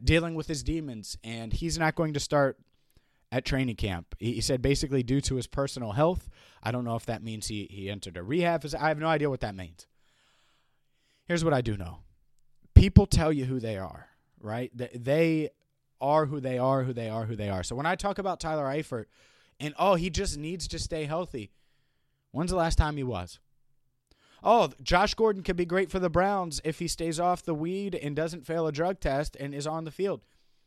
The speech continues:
When's the last time he was on the field and really good? Two thousand thirteen. For Tyler Eifert, it was twenty fifteen. And so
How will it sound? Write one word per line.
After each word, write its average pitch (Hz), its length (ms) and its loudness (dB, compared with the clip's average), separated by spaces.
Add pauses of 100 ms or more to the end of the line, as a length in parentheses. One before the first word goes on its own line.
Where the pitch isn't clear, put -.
(580)
When's 156 340 -4
the 165 140 0
last 139 260 -2
time 135 160 -2
he 139 60 -4
was 139 160 -4
on 127 160 -4
the 131 60 -10
field 113 300 -6
and 127 140 -6
really 104 220 -6
good? 156 220 -8 (140)
Two 151 140 -4
thousand 123 380 -6
thirteen. 98 340 -16 (840)
For 131 140 -8
Tyler 151 300 6
Eifert, 170 260 6
it 160 80 0
was 139 140 -6
twenty 156 360 -2
fifteen. 95 540 -10 (840)
And 127 260 -4
so 143 640 0